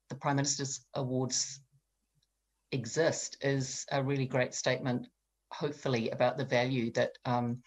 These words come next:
the country places on literature and, um, how important it is to, um, to our lives here and to us. So thank you to everyone who's involved with that.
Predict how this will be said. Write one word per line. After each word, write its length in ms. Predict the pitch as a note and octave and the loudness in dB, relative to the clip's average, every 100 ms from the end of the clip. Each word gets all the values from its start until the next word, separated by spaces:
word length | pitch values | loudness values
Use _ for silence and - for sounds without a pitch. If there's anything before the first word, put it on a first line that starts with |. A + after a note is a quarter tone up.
| _ | _
the 60 | C#3+ | -4
country 320 | D3 C3 C#3 | -2 -2 -4
places 560 | C3 B2 B2+ - A#2 - | -2 0 0 0 -2 -2
on 160 | C3+ B2+ | 0 2
literature 720 | B2+ C#3 C#3 - B2+ B2 A#2+ | 2 0 -4 -4 -2 0 0
and, 460 | C3 A#2+ B2 B2 B2 - - - - _ | 0 0 2 0 -2 -6 -14 -20 -20 _
um, 540 | C3+ B2 B2 B2 B2+ C3 - - - - - - | -2 0 0 0 0 -4 -12 -20 -20 -20 -20 -10
how 120 | - C3 | -2 0
important 420 | B2 D3 C#3 D3+ | 0 -4 -4 -4
it 100 | C#3+ | 0
is 280 | A#2+ - - _ - | -2 -2 -10 _ -4
to, 360 | C#3+ C3 B2+ C3 - - | 0 0 0 -4 -8 -4
um, 500 | B2+ B2 B2 C3 C3+ _ _ _ _ - | -2 0 0 -2 -6 _ _ _ _ -4
to 140 | C#3+ | 0
our 120 | C3+ B2 | 2 2
lives 380 | A#2+ C3+ G3+ - | 2 2 0 2
here 220 | A2+ A#2 | 4 4
and 160 | B2 A#2+ | 4 4
to 120 | C3+ | 4
us. 460 | C#3 - - - - | 4 2 0 -2 -6
So 520 | - C#3+ C3 B2+ B2+ - - | -2 2 4 4 2 -2 -2
thank 320 | C#3 C#3+ - | 0 0 0
you 100 | A#2+ | 0
to 160 | C3 C3+ | 0 0
everyone 280 | C3 B2 | 2 2
who's 200 | A#2+ B2+ | 2 2
involved 340 | B2 A#2+ B2+ A#2+ | 2 2 4 4
with 160 | B2 | 4
that. 240 | - B2+ | 2 0